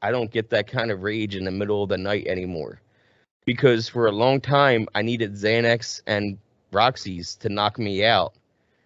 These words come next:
So that I wouldn't be awake in the middle of the night. It wasn't good, though, because my brother and my dad, who I ran a business with and I shared a house with as roommates, not as, like, brother and dad, we were just roommates in this house running this business together.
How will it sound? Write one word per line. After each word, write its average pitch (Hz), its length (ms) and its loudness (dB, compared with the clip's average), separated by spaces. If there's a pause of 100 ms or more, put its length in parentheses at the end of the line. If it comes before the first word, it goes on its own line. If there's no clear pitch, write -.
(180)
So 117 240 2
that 107 220 -2
I 104 120 0
wouldn't 95 440 -4
be 101 160 -8
awake 95 420 -6
in 90 80 -10
the 90 60 -8
middle 92 200 -2
of 85 60 -8
the 82 80 -8
night. 98 340 -2 (1300)
It 101 60 0
wasn't 151 400 6
good, 143 240 4
though, 104 180 2
because 107 320 -2
my 107 140 -2
brother 127 400 4
and 117 80 4
my 113 140 4
dad, 123 320 4
who 120 100 0
I 101 40 2
ran 104 200 0
a 101 60 -6
business 113 420 -4
with 95 320 -4 (100)
and 101 220 -2
I 95 220 0
shared 110 360 0
a 98 60 2
house 117 340 2
with 98 200 0
as 92 220 -2
roommates, 104 480 -2
not 101 260 2
as, 95 240 -2
like, 95 300 -6
brother 98 360 0
and 98 140 -4
dad, 101 260 0
we 98 80 -6
were 92 140 -6
just 85 160 -8
roommates 95 420 -8
in 95 100 -6
this 92 160 -6
house 95 300 0
running 87 200 -4
this 87 100 -8
business 95 340 -6
together. 117 460 0